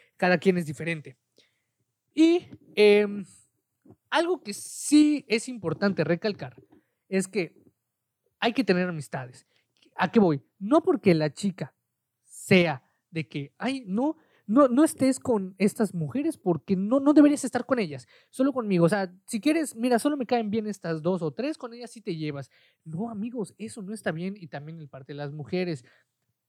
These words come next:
O sea, que los hombres le digan eso a las mujeres de, "Oye, no te lleves con estos chavos porque no me caen bien, no me gustan, eh,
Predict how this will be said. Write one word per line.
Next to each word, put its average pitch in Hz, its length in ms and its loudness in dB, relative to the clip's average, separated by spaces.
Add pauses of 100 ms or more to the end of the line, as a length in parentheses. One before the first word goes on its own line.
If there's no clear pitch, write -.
(140)
O 180 100 -12
sea, 156 120 -6
que 160 100 -10
los 151 180 -8
hombres 175 220 -8
le 151 160 -10
digan 151 300 -8
eso 143 180 -10
a - 20 -6
las 143 120 -8
mujeres 151 300 -12
de, 151 100 -8
"Oye, 185 220 -2
no 196 100 -6
te 196 120 -8
lleves 180 240 -8
con 151 140 -14
estos 151 280 -12
chavos 233 340 -8 (400)
porque 151 360 -6
no 165 160 -2
me 175 120 0
caen 147 220 -8
bien, 220 280 -8
no 175 100 -8
me 160 100 -8
gustan, 247 540 -8
eh, 139 520 -8